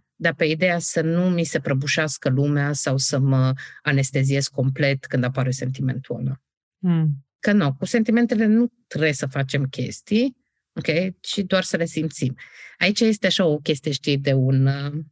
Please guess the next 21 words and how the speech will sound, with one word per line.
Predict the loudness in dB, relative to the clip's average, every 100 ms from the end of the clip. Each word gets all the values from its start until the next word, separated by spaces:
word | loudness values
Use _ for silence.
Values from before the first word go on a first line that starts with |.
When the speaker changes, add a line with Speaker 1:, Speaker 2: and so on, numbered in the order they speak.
| _ _ _ _ _ -20 -20
Speaker 1:
hint, | 0 0 2
hint, | -2 -2 0
wink, | 0 0
wink. | 0 2 0 -2
De | -6
obicei, | -6 -2 -4
când, | -2 -2 -2 -4 -2
uh, | -2 -2
suntem | -4 -4 -2 -2
atenți | -2 -2 -2 0 0 -2
și | -8
simțim | -4 -4 -2 -4
sentimentele, | -4 -4 -2 -2 -2 -4
au | -6
tendința | -6 -6 -4 -6
să | -4
scadă | -4 -4 -2 0 0
în | 0
intensitate. | 0 0 -2 -2 -6 -6 -8 -14 -20 _ _ _ _ _ _ -6
Speaker 2:
Hmm. | -2 2 4 4 0 -6 _ _
Speaker 1:
Ok? | -10